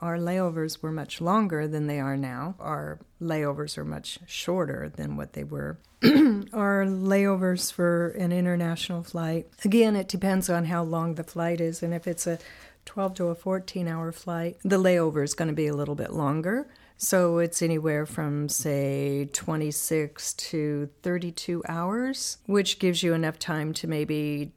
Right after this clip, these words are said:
take a short nap when you first arrive and then, uh, go out to eat at a nice restaurant or explore some of the area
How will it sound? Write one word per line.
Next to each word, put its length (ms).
take 240
a 60
short 280
nap 300
when 140
you 80
first 440
arrive 720
and 340
then, 500
uh, 420
go 200
out 200
to 160
eat 420
at 160
a 20
nice 320
restaurant 720
or 200
explore 580
some 260
of 120
the 260
area 580